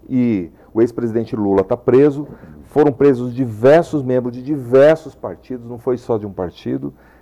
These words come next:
tem aí as empreiteiros foram presos, tem muita gente aí correndo processo ainda, a Lava Jato não acabou, e aí, é, não se invalida. Então, uma coisa é uma coisa, outra coisa é outra coisa. Quer dizer,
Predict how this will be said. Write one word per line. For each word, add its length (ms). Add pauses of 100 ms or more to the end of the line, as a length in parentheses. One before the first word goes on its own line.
(100)
tem 240
aí 180
as 260
empreiteiros 720
foram 200
presos, 560
tem 120
muita 260
gente 320
aí 80
correndo 300
processo 520
ainda, 360 (300)
a 80
Lava 220
Jato 260
não 160
acabou, 520 (420)
e 100
aí, 400 (320)
é, 500
não 120
se 140
invalida. 640
Então, 140
uma 180
coisa 300
é 40
uma 100
coisa, 240
outra 180
coisa 240
é 20
outra 180
coisa. 500
Quer 60
dizer, 180